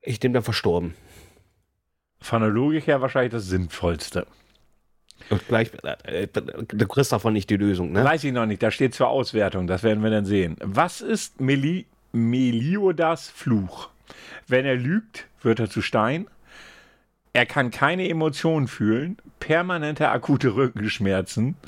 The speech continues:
Speaker 2: Er wird unsterblich. Immer wenn er getötet wird, wird er wiederbelebt.
Speaker 1: Ich sag, er wird unsterblich, wird immer wiederbelebt.
Speaker 2: Ja, das könnte sogar glatt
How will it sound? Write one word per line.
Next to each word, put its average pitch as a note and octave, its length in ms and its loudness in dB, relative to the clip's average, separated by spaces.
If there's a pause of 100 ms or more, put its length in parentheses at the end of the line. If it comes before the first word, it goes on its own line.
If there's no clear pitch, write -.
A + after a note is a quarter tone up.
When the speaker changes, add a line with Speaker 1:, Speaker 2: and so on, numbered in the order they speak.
(580)
Speaker 2:
Er B2+ 180 4
wird C#3+ 220 -2
unsterblich. C#3 840 0
Immer D#3+ 200 2
wenn E3 140 0
er C#3 80 -2
getötet D#3 500 0
wird, D#3+ 280 -2
wird B2 160 4
er C3 120 2
wiederbelebt. E2+ 720 -2 (3000)
Speaker 1:
Ich C#3 140 4
sag, C#3+ 120 2
er A#2+ 100 2
wird A2 140 4
unsterblich, G2 520 0
wird F#2+ 120 2
immer F#2 200 2
wiederbelebt. D#2 440 0 (120)
Speaker 2:
Ja, A2+ 180 2
das A2+ 160 -2
könnte A#2 200 0
sogar G#2+ 260 0
glatt G2+ 420 -2